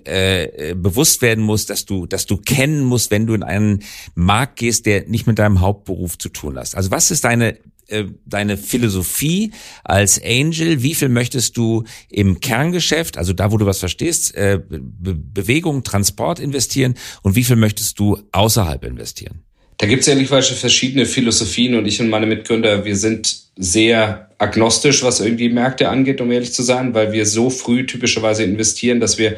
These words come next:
Speaker 2: klar müssen wir ans Produkt glauben und an den Markt glauben. Das ist jetzt bei Grelido irgendwie relativ einfach gewesen, weil das da draußen ein Foodmarkt ist und das irgendwie Wurst ein großes Thema ist. Da braucht man jetzt keine große Analyse dazu machen.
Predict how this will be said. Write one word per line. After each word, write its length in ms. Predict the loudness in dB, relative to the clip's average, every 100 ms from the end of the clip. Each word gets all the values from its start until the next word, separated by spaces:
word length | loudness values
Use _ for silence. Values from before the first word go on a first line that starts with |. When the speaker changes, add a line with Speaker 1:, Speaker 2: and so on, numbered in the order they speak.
| -8 -12 0
Speaker 2:
klar 200 | 2 2
müssen 180 | 2
wir 60 | 0
ans 120 | 0
Produkt 320 | 0 0 0
glauben 260 | 2 2 2
und 40 |
an 80 | 2
den 140 | 2 4
Markt 260 | 2 2
glauben. 300 | 2 2 2
Das 120 | 0
ist 140 | -2 -2
jetzt 180 | -4 0
bei 140 | -2
Grelido 560 | 0 0 0 2 2 0
irgendwie 460 | -2 -2 -4 -4 -10 -20 -2
relativ 380 | 2 2 0 -2
einfach 360 | -2 0 0
gewesen, 360 | 0 0 0 0
weil 100 | 2
das 140 | 2
da 80 | 0
draußen 320 | 0 0 0
ein 40 | -4
Foodmarkt 520 | -4 -2 0 0 0
ist 160 | -4 -2
und 80 |
das 160 | -4 -2
irgendwie 540 | -4 -4 0 0 -2 0
Wurst 340 | 0 2 0
ein 60 | -2
großes 320 | -2 -4 -4
Thema 280 | -2 0 0
ist. 280 | -2 -2
Da 80 | -4
braucht 300 | -2 -4 -4
man 80 | -4
jetzt 120 | -2
keine 200 | -2 -2
große 260 | -2 -2 -2
Analyse 400 | 0 2 0 -2
dazu 240 | -2 0
machen. 300 | 0 0 -4